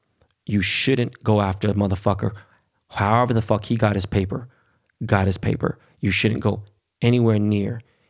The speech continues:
him on some troll shit, try to clown,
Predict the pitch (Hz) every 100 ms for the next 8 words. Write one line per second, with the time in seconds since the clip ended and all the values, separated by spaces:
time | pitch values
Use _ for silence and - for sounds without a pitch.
0 | _ - 107 98 107 - _ _ 101 101
1 | 104 107 117 - _ _ - - 120 107
2 | - 110 107 - _ _ - - 104 101
3 | - 110 107 107 101